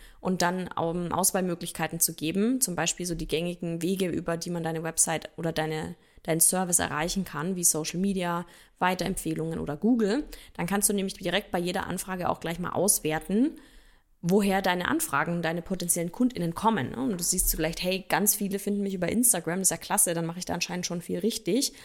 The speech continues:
Aber über Google findet mich fast niemand, also gibt vielleicht Aufschluss darüber, dass du noch was für deine Suchmaschinenoptimierung machen kannst. Natürlich kannst du solche Sachen auch technisch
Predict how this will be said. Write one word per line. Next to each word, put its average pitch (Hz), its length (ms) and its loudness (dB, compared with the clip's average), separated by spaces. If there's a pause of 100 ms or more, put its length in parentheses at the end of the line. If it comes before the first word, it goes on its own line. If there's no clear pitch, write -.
(140)
Aber 185 180 4
über 180 160 0
Google 269 260 6
findet 214 300 2
mich 202 160 0
fast - 240 2
niemand, 190 360 6
also 165 300 -2 (380)
gibt - 180 -6
vielleicht 170 300 2
Aufschluss 180 320 0
darüber, 180 420 -2 (320)
dass 175 200 2
du 180 80 2
noch 175 140 -2
was 175 140 -2
für - 80 -10
deine 165 220 -2
Suchmaschinenoptimierung 175 1080 0
machen 147 280 -4
kannst. - 480 0 (280)
Natürlich 220 380 2
kannst 214 240 4
du 208 60 -4
solche 202 220 -2
Sachen 185 280 0
auch - 160 0
technisch - 640 0